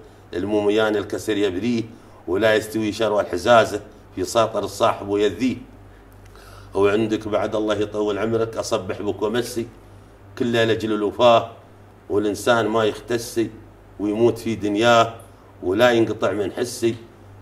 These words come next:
ويترك ربيع إخواه، ولا عنابا قصي، قص الموت وحياه. فأنا هذا القصيد اللي هم الناس تترياه كلهم بآخره.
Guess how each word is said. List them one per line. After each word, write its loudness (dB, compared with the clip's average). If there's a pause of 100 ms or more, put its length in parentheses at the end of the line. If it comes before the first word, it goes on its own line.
(140)
ويترك -2
ربيع 2
إخواه، 6 (420)
ولا 2
عنابا 0
قصي، -4 (400)
قص -8
الموت -6
وحياه. -8 (640)
فأنا 6
هذا 8
القصيد 2
اللي 0
هم 4
الناس 2
تترياه 2
كلهم 0
بآخره. -2